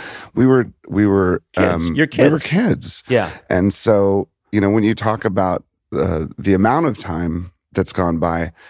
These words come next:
Speaker 1: to me, it's not even so much about the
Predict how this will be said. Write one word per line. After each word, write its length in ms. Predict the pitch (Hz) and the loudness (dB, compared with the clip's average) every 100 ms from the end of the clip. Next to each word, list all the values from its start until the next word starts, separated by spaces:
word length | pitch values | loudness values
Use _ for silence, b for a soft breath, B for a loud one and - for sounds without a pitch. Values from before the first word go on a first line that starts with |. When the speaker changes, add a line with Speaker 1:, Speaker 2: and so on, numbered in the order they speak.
| B - | B -8
Speaker 1:
to 100 | - | -2
me, 200 | 120 156 | 2 4
it's 200 | 143 - | 2 0
not 180 | 117 107 - - | -2 -2 -4 -2
even 380 | 98 101 95 - _ | 0 0 -2 -4 _
so 380 | - - - 117 | -14 -10 -2 0
much 220 | 110 98 98 | 0 -2 -4
about 380 | 87 87 - - - | -2 -2 -2 -8 -18
the 460 | - 90 82 69 | -4 0 0 -2